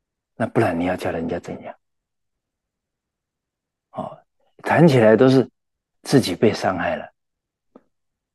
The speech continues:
哦，<laughs> 现在听起来我感觉这个孔子讲的太有道理了。啊，已矣乎！吾未见能见其过啊，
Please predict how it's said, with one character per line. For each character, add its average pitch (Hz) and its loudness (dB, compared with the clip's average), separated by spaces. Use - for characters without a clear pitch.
哦， - -6
<laughs> - -18
现 139 0
在 143 6
听 147 4
起 123 2
来 107 4
我 107 6
感 95 2
觉 92 -2
这 - -4
个 123 2
孔 123 6
子 113 8
讲 95 6
的 92 0
太 120 0
有 101 4
道 107 0
理 - -12
了。 - -20
啊， 98 -6
已 131 6
矣 101 4
乎！ 147 2
吾 151 6
未 170 10
见 143 2
能 113 2
见 131 0
其 107 -8
过 104 -2
啊， - -18